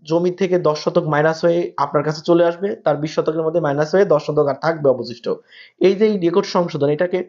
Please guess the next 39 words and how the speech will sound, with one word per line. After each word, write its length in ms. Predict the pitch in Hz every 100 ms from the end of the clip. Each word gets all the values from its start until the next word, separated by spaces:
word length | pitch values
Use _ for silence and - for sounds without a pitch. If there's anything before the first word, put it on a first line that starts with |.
| _ _ -
যে 80 | 160
মাইনাসটা 460 | 160 165 196 202 220
হলো, 180 | 202 170
এটাই 220 | 156 196 202
হলো 120 | 185
মূলত 200 | 156 147
রেকর্ড 340 | 175 156 151 -
সংশোধন। 360 | 113 104 110 110 _ _ _ -
আর 120 | 143
এই 120 | 175 165
রেকর্ড 260 | 160 170
সংশোধনের 500 | 175 160 160 156 165
জন্য 180 | 156 170 247 - _ _ _ -
এক 120 | 131 -
হাজার 160 | 135 117
টাকা 200 | 110 107
নেয়, 180 | 110 127 _ _ _ _
আর 120 | 135
বাকি 260 | 131 143 165
থাকলো 240 | 170 170 170
একশো 220 | 131 156
টাকা, 200 | - 226
এটা 200 | - 131
হচ্ছে 180 | 131 135 208
খতিয়ান 340 | - - 131 113 -
ফি। 100 | 120 - _ _ _ _ -
সর্বমোট 440 | - 160 165 - - -
এই 140 | 190 196 131
এগারোশো 300 | 131 123 151
টাকা 220 | 139 143
নেয় 180 | 160 294 -
এই 120 | 151 151 151 147
ডিসিআর, 400 | 156 - 190 - - - _ _ 156
ডিসিআর 340 | 165 175 180 139 -
পেমেন্ট 260 | 120 110
বাবদ। 280 | 107 95 101 _ _ _ _ _
আর 160 | - 127
সর্বমোট 460 | - 170 175 196 220
আপনার 220 | 220 196